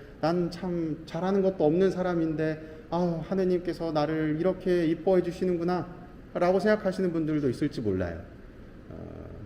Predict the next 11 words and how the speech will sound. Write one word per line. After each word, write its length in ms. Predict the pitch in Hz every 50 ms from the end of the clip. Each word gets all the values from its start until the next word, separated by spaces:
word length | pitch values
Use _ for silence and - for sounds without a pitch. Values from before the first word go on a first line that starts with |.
| - - - - -
그에 380 | - 175 190 196 185 180 160 135
맞게끔 960 | 104 90 98 - - - 180 175 180 - - - 127 104 98 113 123 113 - - - -
신앙인으로서 1080 | 202 202 - 208 214 220 220 214 196 180 170 147 131 107 - - - 139 151 147 - - - - - - - - - - 104 107
조금씩 680 | - - 151 151 180 190 190 190 160 - 180 185 170 180
조금씩 640 | 156 147 139 151 156 147 - - 156 156 156 147 117
예수 260 | 120 123 120 - 156
그리스도의 380 | 147 151 151 143 - - 151 143
말씀을 580 | 123 123 120 - - 151 143 143 143 143 139
따라 320 | - 156 165 165 165 160 165
살려고 540 | 165 - 190 180 180 170 170 160 151 160 143
노력한다면, 1200 | 117 123 143 156 156 160 - - 196 190 190 185 180 156 165 180 180 151 98 95 101 110 107